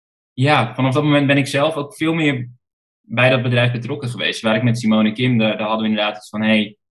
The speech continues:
dat doen we dan twee dagen in de, in de week, leg ik daar mijn focus op.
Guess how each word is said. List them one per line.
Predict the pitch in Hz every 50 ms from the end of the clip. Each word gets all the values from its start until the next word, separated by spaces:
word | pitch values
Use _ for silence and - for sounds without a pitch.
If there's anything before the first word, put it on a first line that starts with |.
| _
dat | _ - 101
doen | 110 110
we | 107
dan | 107 101 101 98
twee | 98 - 104 104 104
dagen | 101 101 98 98 98 98 107 98 95
in | - 101 107 104
de, | 104 -
in | - 107
de | 101 98
week, | 101 107 104 104 101 104
leg | 101 101
ik | - -
daar | _ 101 98 104
mijn | 104 104 104
focus | - 95 101 98 98 98 98 -
op. | 98 92 92 92 -